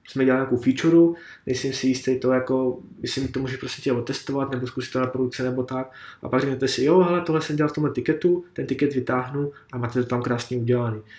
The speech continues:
Takže je to nějaká, jako, nějaký feedback pro vás, psát jakoby test case.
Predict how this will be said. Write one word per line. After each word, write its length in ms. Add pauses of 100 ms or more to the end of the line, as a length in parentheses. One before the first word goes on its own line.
(220)
Takže 180
je 60
to 100
nějaká, 320
jako, 400
nějaký 240
feedback 320
pro 140
vás, 200
psát 260
jakoby 340 (220)
test 260
case. 280